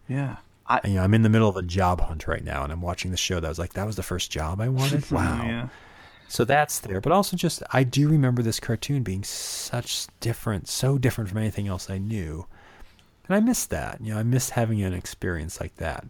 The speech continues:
Speaker 2: But did the fact that the show didn't hold up for you, does that, does that get you down? Is that, or does nostalgia in general, do you ever have this bitter sadness that comes with reliving something from your past?
Speaker 1: Oh, absolutely. Um, for sure.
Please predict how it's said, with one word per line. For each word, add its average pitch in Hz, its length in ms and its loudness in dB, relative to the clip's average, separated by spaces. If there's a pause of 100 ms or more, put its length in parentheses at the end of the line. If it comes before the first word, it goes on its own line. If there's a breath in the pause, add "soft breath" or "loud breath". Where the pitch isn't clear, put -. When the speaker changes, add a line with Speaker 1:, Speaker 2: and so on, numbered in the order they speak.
Speaker 2:
But 117 160 0
did 127 260 4
the 120 80 4
fact 151 280 2
that 120 100 -8
the 117 60 0
show 104 500 4
didn't 113 300 0
hold 104 140 0
up 101 120 -2
for - 100 -4
you, 104 80 2
does 90 140 0
that, 101 340 -2
does 113 120 -2
that 117 120 4
get - 120 0
you 160 140 4
down? 226 380 2
Is 127 120 0
that, 110 140 0
or 131 120 2
does 123 260 2
nostalgia 156 380 4
in 139 120 6
general, 127 300 4
do 120 80 2
you 127 80 8
ever 127 300 6 (800 loud breath)
have 117 360 4
this 107 260 2 (340)
bitter 139 640 6 (100)
sadness 101 560 2
that - 180 -6
comes - 440 -6
with 78 260 -8
reliving 92 480 -6
something - 320 -8
from - 160 -10
your - 80 -8
past? - 420 -8
Speaker 1:
Oh, 202 200 4
absolutely. 147 880 4
Um, 113 320 0
for 120 160 -2
sure. 117 580 -2